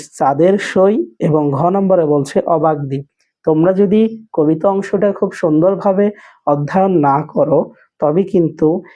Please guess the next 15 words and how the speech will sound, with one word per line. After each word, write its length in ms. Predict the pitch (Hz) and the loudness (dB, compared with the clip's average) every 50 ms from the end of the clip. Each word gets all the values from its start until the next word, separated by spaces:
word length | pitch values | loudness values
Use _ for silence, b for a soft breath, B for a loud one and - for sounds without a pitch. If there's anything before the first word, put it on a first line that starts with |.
| B B B _ - | B B B _ -2
এই 360 | - 226 226 233 226 233 - - | 0 2 2 2 0 -2 -4 -4
প্রশ্নগুলো 840 | - 185 185 180 - - 214 208 196 160 156 147 151 170 233 - - - | -2 -2 -2 -2 -2 0 0 0 2 2 2 2 2 0 -2 -4 -6 -4
তোমাদের 360 | 165 156 151 156 156 165 160 | -2 0 0 2 0 0 0
ভেতরে 340 | 156 185 175 165 190 196 202 | 0 0 0 2 2 2 0
কনফিউশনের 800 | 190 - - 160 151 151 151 - 185 190 185 - 185 175 175 170 | 0 -2 -2 -2 -2 -2 -2 -2 -2 -2 0 -2 -2 -2 -2 -2
সৃষ্টি 440 | 170 - - - - - - - 151 | -4 -6 -10 -10 -10 -12 -14 -16 -10
করবে। 340 | - 156 147 143 143 143 - _ b b b b b | -4 -2 -2 -2 -4 -8 -12 _ b b b b b
সুতরাং 360 | - - 175 180 208 214 214 190 | -4 -4 0 0 0 0 0 0
তোমরা 240 | 214 190 185 175 | 0 0 2 2
অবশ্যই 460 | 151 147 156 180 185 - - 254 240 233 | 2 2 2 2 0 -2 -2 -2 -2 0
কবিতা 420 | - 185 160 156 165 165 - 180 | 0 0 2 2 0 0 0 -2
অংশটা 440 | 170 170 175 170 - 180 - 190 185 | -2 -2 -4 -6 -6 -4 -2 0 0
মন 300 | 165 139 131 135 139 135 | 0 0 0 0 0 2
দিয়ে 200 | 143 156 165 165 | 2 2 2 2
পড়ে 360 | 165 165 170 185 233 262 B | 2 0 0 2 0 -2 B